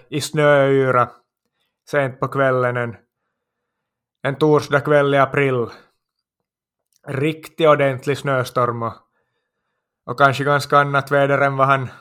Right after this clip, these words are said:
brukar ha i, ja, i, eller där han är uppväxt i, i Nigeria, men inte var han ju någon, någon som imponerade något jättemycket i den matchen, fast man tyckte att det var coolt att få se Taja Taivo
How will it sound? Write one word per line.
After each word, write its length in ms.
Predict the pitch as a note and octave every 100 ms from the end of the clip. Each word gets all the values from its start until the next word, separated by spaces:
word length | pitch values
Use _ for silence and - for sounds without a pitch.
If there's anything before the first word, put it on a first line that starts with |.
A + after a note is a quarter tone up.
| _ _ _ -
brukar 360 | C3+ C#3+ C3
ha 260 | C3+ C#3 B2+
i, 200 | A2 - _ _ _ _ _ _ _ _ _ _ _ _ _ _ _ _ _
ja, 300 | C3+ B2+ A#2
i, 80 | A2+ - _
eller 140 | C3 B2+
där 140 | C3
han 160 | C3+ C#3
är 100 | C#3
uppväxt 500 | C3+ C3 A#2+ - C3+
i, 160 | A#2
i 100 | -
Nigeria, 560 | C3+ C3+ C#3+ D3+ C3 A2+
men 300 | G#2 A2 G2+ _ _ _ _ _ _ _ _ _ _ _ -
inte 200 | C3 C3+
var 80 |
han 120 | C3 C#3
ju 100 | C#3+
någon, 220 | C#3+ C3+ - - _ _
någon 220 | C#3 C#3+
som 140 | C#3+
imponerade 500 | D3 C#3 D3 C#3+ C#3
något 120 | C#3+ C#3+
jättemycket 520 | D3 D3 C#3 C#3 C3
i 120 | C3
den 220 | C#3 C3
matchen, 400 | B2 A#2 - A2+
fast 220 | B2 A2+
man 140 | C3 A#2+
tyckte 260 | B2+ B2+
att 60 | B2
det 80 | B2
var 140 | A#2+ - _ _ _ _ _ _
coolt 340 | C#3 C3+ B2+
att 120 | B2+ -
få 160 | B2
se 220 | A#2+ C3
Taja 260 | B2 B2+ B2+
Taivo 500 | B2 C3+ B2+ A#2+ A2+